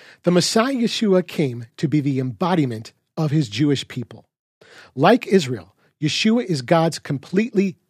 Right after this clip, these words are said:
irreplaceable, entirely unique, one and only Son. God sent Yeshua as a Savior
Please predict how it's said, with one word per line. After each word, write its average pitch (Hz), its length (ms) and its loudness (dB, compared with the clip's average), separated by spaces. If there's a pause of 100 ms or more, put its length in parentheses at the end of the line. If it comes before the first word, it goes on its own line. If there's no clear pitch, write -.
irreplaceable, 170 920 2 (200)
entirely 202 640 2
unique, 165 840 0 (220)
one 170 420 2
and 156 260 -2
only 131 380 -4 (100)
Son. 95 420 -10 (920)
God 214 280 2
sent 233 220 2
Yeshua 185 360 2
as 147 200 -6
a 143 60 -6
Savior 131 500 0